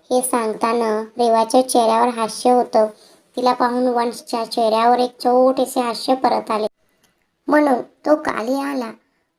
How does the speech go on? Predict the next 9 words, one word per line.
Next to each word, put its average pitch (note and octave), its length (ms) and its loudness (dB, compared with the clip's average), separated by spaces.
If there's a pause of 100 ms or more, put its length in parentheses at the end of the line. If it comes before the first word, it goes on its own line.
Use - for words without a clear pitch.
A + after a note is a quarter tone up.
(120)
कल्याणी C#4+ 580 2
आजीचं D4 420 0
पायांना E4 440 2
स्पर्श C#4 420 -4
केला, C4+ 440 -4 (580)
आधी A3 300 -2
वेदाला A#3 420 2
मिठी C4+ 300 4
मारली C4+ 400 0